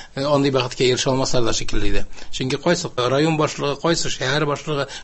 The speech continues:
кайсы, э, Мәскәүдән килгән, кайсы әллә кайдан килгән. Чөнки ул, э, Россиядагы иң зур нефтехимия берләшмәләренең берсе. Без килеп кердек, Дамир Сираҗиев туктап та тормады. «Исәнмесез, здравствуйте», диде дә,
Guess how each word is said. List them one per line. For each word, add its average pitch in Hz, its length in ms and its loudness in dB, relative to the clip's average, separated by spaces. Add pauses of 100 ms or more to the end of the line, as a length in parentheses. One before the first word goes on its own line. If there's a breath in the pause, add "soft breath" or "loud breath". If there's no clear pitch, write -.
кайсы, 165 260 4
э, 139 220 0
Мәскәүдән 143 440 0
килгән, 143 260 -6
кайсы 151 220 -2
әллә 147 180 -2
кайдан 151 220 -2
килгән. 139 320 -4 (320 loud breath)
Чөнки 131 300 -6
ул, 143 180 2
э, 131 600 -4
Россиядагы 139 600 0
иң 190 340 0
зур 160 440 0 (220 loud breath)
нефтехимия 156 760 -2 (240 loud breath)
берләшмәләренең 131 640 -2
берсе. 131 380 -4 (380 loud breath)
Без 208 260 6
килеп 208 280 6
кердек, 202 440 6
Дамир 185 280 4
Сираҗиев 139 580 2
туктап - 380 -2
та 139 100 -2
тормады. 190 720 2 (180)
«Исәнмесез, 175 920 -4
здравствуйте», 147 560 -4
диде 160 240 -8
дә, 190 260 -2